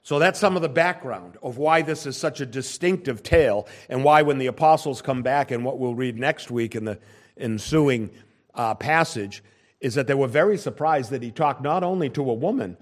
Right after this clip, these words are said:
but a woman of Samaria. Verse ten,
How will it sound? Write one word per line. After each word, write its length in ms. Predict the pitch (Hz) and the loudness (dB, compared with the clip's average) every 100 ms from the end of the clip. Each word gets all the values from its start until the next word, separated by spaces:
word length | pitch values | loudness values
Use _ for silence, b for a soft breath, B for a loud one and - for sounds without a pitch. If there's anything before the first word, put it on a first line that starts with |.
| b | b
but 240 | 120 131 127 | -2 2 4
a 80 | |
woman 380 | 120 147 143 127 | 4 2 0 -2
of 160 | 113 107 | -4 -8
Samaria. 640 | - 113 170 156 90 - _ _ _ _ - | -12 -8 -6 -8 -10 -16 _ _ _ _ -6
Verse 280 | 139 147 | -4 -4
ten, 300 | - 175 131 | 0 2 2